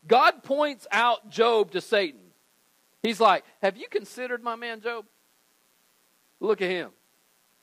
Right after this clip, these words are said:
Look at what he's doing. Look at how good, look at how good." It's like, God is very, it, it seems almost as if God is very proud of Job. He's like, "Look at my man Job. Look at what, look at how he's living." And Satan's like, "Yeah, I s-, I see your man Job.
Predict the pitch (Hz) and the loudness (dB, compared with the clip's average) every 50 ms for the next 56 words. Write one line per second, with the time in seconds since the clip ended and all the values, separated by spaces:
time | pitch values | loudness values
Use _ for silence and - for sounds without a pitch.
0 | _ _ - 190 208 202 196 202 190 190 202 185 160 175 160 135 101 85 _ _ | _ _ -2 -2 0 0 0 0 -2 -2 -4 -4 -4 -6 -6 -6 -8 -14 _ _
1 | _ _ _ _ _ _ _ _ _ _ _ _ _ _ _ _ _ - 175 180 | _ _ _ _ _ _ _ _ _ _ _ _ _ _ _ _ _ -6 -4 -2
2 | 202 190 196 196 190 185 190 202 185 190 202 196 202 196 190 190 190 185 196 190 | 0 0 0 0 0 0 -2 -2 -2 -2 0 0 2 2 2 0 0 0 -2 -2
3 | 185 175 160 143 - _ _ _ _ - 175 180 165 190 180 175 151 - _ - | -2 -2 -4 -6 -8 _ _ _ _ -6 -4 -2 2 2 2 2 2 -4 _ -2
4 | 165 226 233 262 277 262 233 214 165 165 240 254 226 202 - _ - 208 226 214 | 2 4 6 6 6 2 2 0 2 4 4 6 4 2 0 _ -2 -2 -2 -2
5 | 214 214 - 294 320 294 240 254 - - - 214 233 262 269 254 - 233 233 196 | -4 -10 -6 -6 -6 -4 -4 -4 -4 -4 -4 -2 0 0 0 -2 -6 -6 -6 -4
6 | 240 214 175 180 240 233 233 220 190 170 233 214 202 - - - 220 214 214 214 | -4 -2 2 4 4 4 4 0 -2 0 2 2 0 -2 -2 0 2 4 4 4
7 | 208 208 190 175 156 180 208 208 196 180 170 185 175 - - _ _ - 220 226 | 2 2 0 -4 -4 -2 -2 -2 -2 -2 -2 -2 -2 -2 -2 _ _ -8 -6 -4
8 | 214 202 202 202 196 190 175 170 190 170 139 127 156 202 190 185 185 180 165 151 | -4 -4 -4 -4 -6 -6 -4 -4 -4 -4 -4 -4 -6 -6 -4 -4 -4 -6 -6 -8
9 | 165 180 190 196 175 185 180 170 175 190 180 165 156 170 170 151 117 98 95 _ | -8 -8 -6 -4 -4 -2 -2 -4 -4 -6 -8 -10 -8 -6 -6 -6 -8 -12 -20 _
10 | _ _ _ _ _ _ _ _ _ _ _ _ _ _ _ _ _ _ _ _ | _ _ _ _ _ _ _ _ _ _ _ _ _ _ _ _ _ _ _ _
11 | - 160 165 160 - 269 247 233 214 214 160 196 175 135 120 131 139 160 196 - | -6 -6 -6 -2 2 2 2 2 0 -4 -2 -2 -2 -2 -2 -6 -8 -8 -8 -10
12 | - - - 139 160 - - - 240 233 202 196 190 185 180 180 160 147 156 156 | -12 -16 -16 -16 -16 -16 -18 -20 -18 -16 -16 -14 -14 -12 -12 -14 -12 -10 -10 -10
13 | 208 220 220 | -10 -12 -16